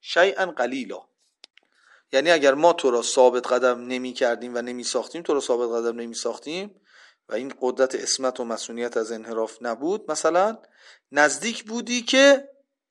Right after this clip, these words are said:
اندکی به آنان تمایل پیدا کنی، میل پیدا کنی. خب یعنی پیغمبر اکرم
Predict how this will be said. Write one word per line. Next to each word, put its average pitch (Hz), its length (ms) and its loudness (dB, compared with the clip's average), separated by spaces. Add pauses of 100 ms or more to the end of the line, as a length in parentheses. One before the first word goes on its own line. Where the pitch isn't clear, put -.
(160)
اندکی 127 540 0
به 113 100 -2
آنان 143 640 0
تمایل 113 520 -2
پیدا 101 380 -10
کنی، 98 460 -20
میل 107 320 -8
پیدا - 300 -20
کنی. - 380 -20 (520)
خب 110 400 -2
یعنی 107 220 -6
پیغمبر 107 480 -6
اکرم 139 540 -4